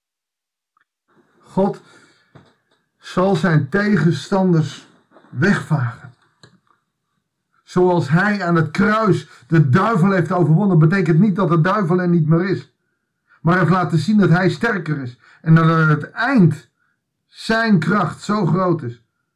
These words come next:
dat we niet bang hoeven te zijn. Veel mensen zijn dat wel. Ja, maar de duivel heeft ook macht en ze, ze geeft de duivel maar kracht en macht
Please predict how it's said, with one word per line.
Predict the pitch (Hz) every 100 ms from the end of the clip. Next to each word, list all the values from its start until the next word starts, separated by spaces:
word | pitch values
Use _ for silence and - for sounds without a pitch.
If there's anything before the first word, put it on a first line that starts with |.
| _ _ _ _ _ _ _ _ _ _ _ _
dat | 156 156
we | 151
niet | 151 190 226 175 - _
bang | - 147 127 165 170
hoeven | 135 117 117
te | 117
zijn. | - - - _ _ _ _ _ _ _ _ _ -
Veel | 123
mensen | 135 135 120
zijn | 120 131
dat | 120
wel. | 120 147 117 - _ _ _ _
Ja, | -
maar | 135 123
de |
duivel | 104 139 160 147
heeft | 143 160
ook | 170
macht | 160 123
en | 139 131
ze, | 120 -
ze | 127
geeft | 131 151 -
de | 170
duivel | 180 147 147
maar | 131
kracht | - 151 -
en | 151
macht | 160 165